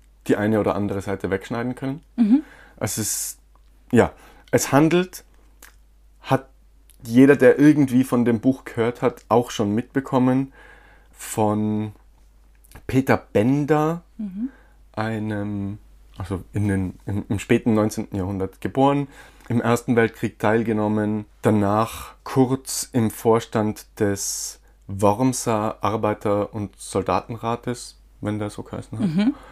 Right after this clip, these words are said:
Speaker 2: Also Sozialist?
Speaker 1: Äh, vermutlich.
Speaker 2: Mhm.
Speaker 1: <laughs> Ja, es kommt im Buch jetzt nicht ganz so klar raus.
Speaker 2: Okay.
Speaker 1: Aber ich glaub, so, ich mein, war natürlich zu der Zeit bei vielen, sag ich mal, fluktuierend,
Speaker 2: Mhm.
Speaker 1: zu welcher Seite sie sich,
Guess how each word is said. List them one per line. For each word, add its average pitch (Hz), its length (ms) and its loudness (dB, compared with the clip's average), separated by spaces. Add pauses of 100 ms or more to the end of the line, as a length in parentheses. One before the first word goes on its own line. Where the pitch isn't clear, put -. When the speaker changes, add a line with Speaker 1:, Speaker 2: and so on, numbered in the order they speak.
Speaker 2:
Also 202 160 -4
Sozialist? 202 640 -6
Speaker 1:
Äh, 107 200 2
vermutlich. 120 720 -2 (120)
Speaker 2:
Mhm. 254 340 8
Speaker 1:
<laughs> - 40 -14
Ja, 110 280 2
es - 240 -16 (240)
kommt 131 240 2
im 120 140 2
Buch 120 180 2
jetzt 113 200 0
nicht 127 160 0
ganz 113 280 2
so 113 120 0
klar 101 340 0
raus. 104 320 0
Speaker 2:
Okay. 226 240 -8 (300)
Speaker 1:
Aber 101 180 -2
ich 107 80 2
glaub, - 220 -2 (100)
so, - 640 -10 (160)
ich 135 80 4
mein, 143 180 6 (760)
war 123 180 4
natürlich 135 480 2
zu 139 100 -2
der 120 180 4
Zeit 120 220 -4 (600)
bei 104 140 2
vielen, 113 500 0 (520)
sag 127 200 -2
ich 123 60 2
mal, 123 140 4
fluktuierend, 123 760 2
Speaker 2:
Mhm. 226 380 2
Speaker 1:
zu 107 200 0
welcher 117 300 4
Seite 110 300 0
sie 107 140 -10
sich, - 280 -10